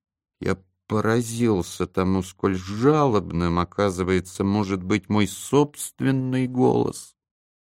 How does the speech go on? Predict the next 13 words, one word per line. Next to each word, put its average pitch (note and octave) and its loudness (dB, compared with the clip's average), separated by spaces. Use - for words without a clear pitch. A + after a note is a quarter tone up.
Словно C#3 2
у C3 0
первоклассника, B2+ 0
получившего G#2+ -2
первую G#2+ -2
в - -14
своей A2 0
коротенькой G#2+ -4
жизни G#2+ -6
двойку. G#2+ -8
И, A2+ -4
как - -4
оказывается, G#2+ -2